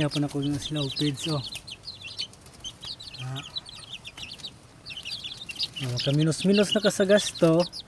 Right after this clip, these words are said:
healthy pa yung mga manok. Oh, mukaon ka.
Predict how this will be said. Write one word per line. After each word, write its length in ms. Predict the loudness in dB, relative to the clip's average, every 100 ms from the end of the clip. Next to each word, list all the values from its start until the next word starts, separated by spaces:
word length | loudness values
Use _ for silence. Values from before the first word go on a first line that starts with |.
| -8
healthy 300 | -2 2 6 8
pa 140 | 8
yung 240 | 4 4
mga 180 | 4 4
manok. 340 | 4 4 4 2 -10 -18 -16 -12 -12 -10 -12 -14 -20 -16 -14 -12 -12 -8 -6 -6 -2 0
Oh, 240 | 0 0 0
mukaon 560 | 0 2 2 4 2 2
ka. 240 | 2 2